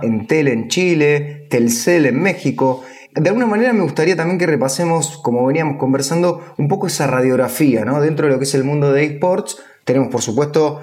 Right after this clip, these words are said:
el espectáculo en sí mismo, tenemos los publishers, que vos los acabas de mencionar, están las marcas, están los productores y están también aquellas empresas que transmiten.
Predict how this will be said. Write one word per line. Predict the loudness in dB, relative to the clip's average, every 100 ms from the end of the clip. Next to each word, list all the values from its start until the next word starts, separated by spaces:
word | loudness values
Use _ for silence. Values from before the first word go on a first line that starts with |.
| -12 -2
el | -2
espectáculo | 0 -2 0 0 2
en | 0
sí | 2
mismo, | 2 2 2 0 -2 -6 -16 -4
tenemos | 0 0 0
los | -2
publishers, | -2 0 0 0 0 -2 -2
que | -4
vos | -2
los | -2 -2
acabas | -2 -2 -2
de |
mencionar, | -2 0 0 0 0 0 -4 -12 -20 _
están | -4 0
las | 0 0
marcas, | 0 0 -2 -2 -4 -8 -14 -10
están | -6 0 2
los | 2 0
productores | 0 0 0 0 0 0
y | -2
están | 0 -2
también | 0 0 0 0
aquellas | 0 -2 -2
empresas | -2 0 -2 -2
que | -2
transmiten. | -2 0 0 0 -2 -4